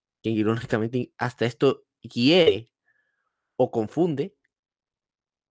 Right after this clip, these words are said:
a los propios gobernantes a la hora de tomar las decisiones,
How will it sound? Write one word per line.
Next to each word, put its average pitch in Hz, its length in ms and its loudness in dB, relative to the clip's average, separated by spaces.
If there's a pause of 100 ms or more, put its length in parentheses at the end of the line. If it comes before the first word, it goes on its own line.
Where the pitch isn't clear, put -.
(200)
a 113 120 -4
los 107 160 -6
propios 117 340 -4
gobernantes 107 600 -2
a 107 60 -2
la 92 120 -6
hora 101 140 -6
de 107 60 -6
tomar 95 240 -8
las 110 140 -8
decisiones, 104 600 -6